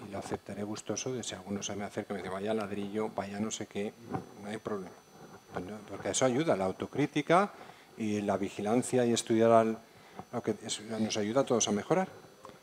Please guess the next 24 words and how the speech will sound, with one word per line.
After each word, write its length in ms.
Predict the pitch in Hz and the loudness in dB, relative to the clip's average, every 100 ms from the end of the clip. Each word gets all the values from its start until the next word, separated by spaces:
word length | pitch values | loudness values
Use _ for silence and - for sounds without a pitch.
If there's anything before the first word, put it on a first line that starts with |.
| - - - - - | -20 -20 -20 -20 -6
Y 180 | 127 123 | -2 2
claro, 180 | 175 185 | 4 6
me 120 | 135 | 4
acuerdo 260 | 117 165 185 | 0 0 0
un 80 | 180 | 2
año 200 | 185 180 | 0 -2
que 120 | - | -6
salí 300 | - 139 170 - | -6 -6 -8 -10
y 60 | 117 | -12
se 120 | 113 | -8
me 80 | 104 | -8
acercaba 340 | 107 104 147 | -10 -6 -4
una 180 | 156 143 | -2 -4
chica 380 | - 160 - 156 - - _ _ - - - - - - - - | -6 -8 -6 -10 -12 -20 _ _ -20 -20 -20 -20 -18 -18 -20 -8
y 80 | 117 | -4
me 140 | 110 | -4
dijo, 320 | 110 104 - 98 - _ - | -4 -8 -10 -14 -16 _ -8
"Esperaba 640 | 110 - - 104 120 151 | -6 -4 -6 -8 -6 -4
una 360 | 160 143 120 107 - | -4 -4 -4 -8 -10
presentación 680 | 104 - 101 101 - 110 | -10 -6 -6 -8 -6 -4
un 140 | 107 101 | -4 -6
poco 260 | 104 - | -10 -6
más 300 | 101 101 - - | -6 -6 -12 -8
técnica". 360 | 101 - 92 | -6 -6 -12